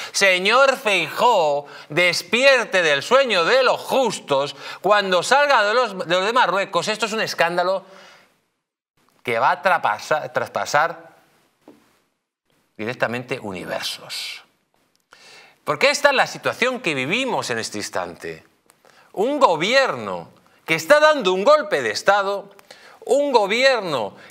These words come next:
que está destruyendo el Estado de Derecho y un gobierno que, lógicamente, si hace todo esto, es un gobierno corrupto por naturaleza, pero que tiene un caso de corrupción, amigos, que puede llegar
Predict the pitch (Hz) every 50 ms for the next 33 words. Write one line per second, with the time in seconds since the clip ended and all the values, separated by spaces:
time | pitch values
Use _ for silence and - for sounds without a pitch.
0 | - - 165 170 165 - - 254 277 277 262 226 - 202 196 208 240 269 269 247
1 | 202 160 143 135 131 - - 262 269 247 190 151 143 147 175 170 - - 180 190
2 | 185 185 - - - - - 190 185 240 277 285 269 233 190 170 180 180 185 180
3 | 175 151 139 127 120 131 151 - - - - - - - 123 131 156 196 196 190
4 | 180 151 147 143 151 170 180 175 - - 139 131 - 180 202 202 190 180 - -
5 | 185 180 175 170 165 160 - - 123 117 98 - - - 160 180 175 220 208 170
6 | 151 143 170 202 220 214 190 175 151 135 117 104 - - - _ _ _ _ -
7 | - 156 165 165 208 247 233 240 - - 139 - 170 185 196 196 190 185 180 185
8 | 185 175 170 165 160 - 131 123 127 127 - - - - - _ _ _ _ _
9 | - 143 151 156 160 160 - 233 254 254 240 220 - - - - - _ _ _
10 | - 247 277 285 226 - 277 294 262 - 269 247 214 185 - 175 165 143 135 -
11 | - - 185 208 175 143 139 147 156 - - _ _ _ _ _ _ - 110 120
12 | 147 160 147 123 123 123 127 127 - - - - - - - _ _ - 156 143
13 | 165 220 247 240 233 208 180 170 147 165 170 170 170 170 - - -